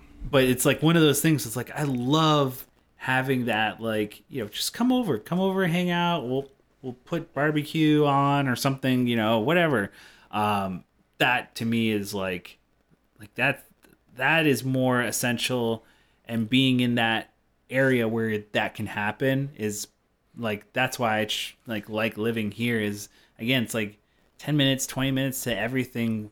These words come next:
where in reason to, like, you know, my family or to something that we wanna go to, like Gamage, like you said, or go to, you know, catch a flight to,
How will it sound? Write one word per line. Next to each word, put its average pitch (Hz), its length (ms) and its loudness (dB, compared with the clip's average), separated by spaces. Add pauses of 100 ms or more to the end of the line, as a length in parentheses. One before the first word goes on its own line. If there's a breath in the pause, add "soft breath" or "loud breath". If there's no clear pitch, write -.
where 113 340 2
in 107 240 -4
reason 110 460 -2
to, - 180 -6
like, 104 400 -4 (420)
you 107 100 -8
know, 95 80 -6
my 98 140 -6
family 110 460 -2
or 101 180 -4
to - 260 -8
something 104 440 -4
that 95 140 -2
we 104 100 -4
wanna 98 260 -4
go 95 220 -4
to, 95 240 -8
like 87 200 -8
Gamage, 92 540 -12
like 92 160 -12
you 90 60 -16
said, 95 260 -6
or 90 260 -8 (380 soft breath)
go 117 100 -2
to, 98 140 -4 (300)
you 113 100 -10
know, 95 140 -6
catch - 280 -10
a 98 60 -10
flight 110 420 -2
to, 107 320 -8